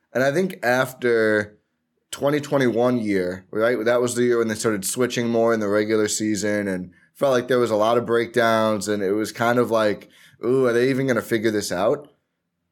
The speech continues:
You know, the tweaks they're making on both ends have been more or less seamless, especially defensively. And that's, that's like, I mean, it's a credit to all the players, of course. Like, every-, everything good coaching also is a credit to players as well. That's how it works.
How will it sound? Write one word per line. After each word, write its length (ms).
You 60
know, 100
the 160
tweaks 400
they're 140
making 320
on 180
both 260
ends 340
have 140
been 180
more 260
or 80
less 260
seamless, 760
especially 560
defensively. 840
And 120
that's, 380
that's 300
like, 340
I 100
mean, 140
it's 240
a 80
credit 300
to 80
all 140
the 60
players, 420
of 100
course. 360
Like, 120
every-, 260
everything 440
good 240
coaching 420
also 380
is 280
a 80
credit 320
to 80
players 500
as 140
well. 240
That's 260
how 200
it 100
works. 480